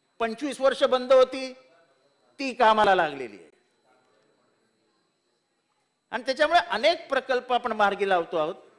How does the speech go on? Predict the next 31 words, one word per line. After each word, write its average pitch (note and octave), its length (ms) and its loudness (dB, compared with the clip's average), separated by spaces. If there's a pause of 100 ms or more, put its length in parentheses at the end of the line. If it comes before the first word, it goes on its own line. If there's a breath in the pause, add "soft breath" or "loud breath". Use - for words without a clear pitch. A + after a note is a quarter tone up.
(340)
त्याच्यामध्ये C4 480 -2
हे B3+ 120 2
स्पष्ट D#4+ 400 0
आहे G3 180 2 (640)
की G#3+ 100 -6
रेल्वेने G#3+ 680 0
आम्हाला D4 360 2
जमीन B3+ 340 -2
दिली, G#3+ 320 -4 (1700)
त्यांनी D4 260 -6
तसं D#4+ 160 2
सांगावं E4+ 480 6
की D#4+ 160 0
आम्ही C#4 200 0
जमीन C#4 300 -2
देत D#4 260 4
नाही, G3+ 200 -2 (1120)
आमचे A#3+ 260 0
आठशे C#4 280 2
कोटी C#4+ 240 -4
रुपये D#4 200 2
परत D#4+ 280 4 (120)
करावेत, F#3+ 300 2 (760)
आम्ही B3 280 -2
नवीन C#4+ 420 -2
tender E4+ 380 4
काढू E4 260 2
आणि E4 260 0
त्याच्याने D#4+ 300 0
पुढे F#4+ 200 0
जाऊ. C#4 160 0